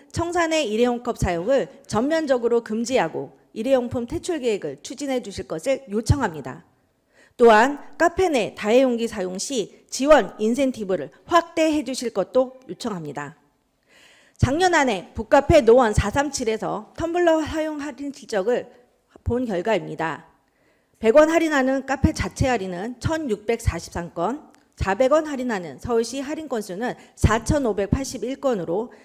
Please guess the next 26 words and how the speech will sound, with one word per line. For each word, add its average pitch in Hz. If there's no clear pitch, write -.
일 277
년간 247
총 247
육천이백이십오 208
건, 147
금액은 190
백오십삼만 240
팔천칠백 294
원입니다. 151
이천이십삼 311
년 226
그린피스 285
보고서 226
재사용이 233
미래다에 202
다회용 302
컵 311
사용 233
시 208
잠재적 214
환경 330
저감 262
효과에 180
지난 220
일 220
년간 240